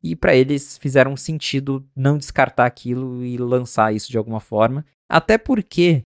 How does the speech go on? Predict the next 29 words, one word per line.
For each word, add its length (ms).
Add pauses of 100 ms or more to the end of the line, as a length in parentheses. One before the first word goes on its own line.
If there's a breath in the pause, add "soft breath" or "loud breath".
(120)
do 340
M 200
três 400
pro 220
M 120
quatro, 300
como 160
a 40
gente 260
até 160
viu 160
aqui, 280
o 180
salto 380
não 140
foi 160
tão 400
grande 300
assim. 320 (200)
A 60
diferença 400
é 40
que 120
o 60
M 160
três 320
ele 160
usa 180
aquela 340